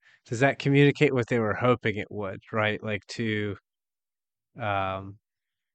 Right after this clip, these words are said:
'cause it, 'cause it seems like they've, uh, does, does that extol helping someone else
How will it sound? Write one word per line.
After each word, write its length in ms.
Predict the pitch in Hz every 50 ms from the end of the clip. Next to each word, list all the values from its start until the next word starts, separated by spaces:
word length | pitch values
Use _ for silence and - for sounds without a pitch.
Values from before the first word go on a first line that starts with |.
| _ _ _ -
'cause 140 | 127 120 127
it, 160 | 117 110 120
'cause 160 | - 135 127
it 140 | 127 113 -
seems 640 | - - 135 131 127 123 120 110 - - - - _ _ _ _ _ _ _ _ _ _ _ _ _ _ _ _ _
like 300 | 127 120 120 113 110 -
they've, 420 | - 120 113 110 110 107 95 90 - - - _ _ _ _ _ _ _ _ _ _ _ _ _ _ _ _ _ _ _ _ _ _ _ _ _ _ _ _ _ _ _ _ _ _ _ _ _ _ _ _ _
uh, 380 | - - - - 85 80 - - _ _ _ _ _ _ _ _ _ _ _ _ _ _ _ _ _ - 123
does, 300 | - 156 143 131 120 123
does 220 | 120 123 123 117 104
that 220 | 147 135 135 - -
extol 480 | 139 117 - - - - 139 - 117
helping 400 | 101 - 127 127 117 - 127 120 107
someone 360 | - - 127 113 113 110 110
else 440 | 113 110 107 - - - - -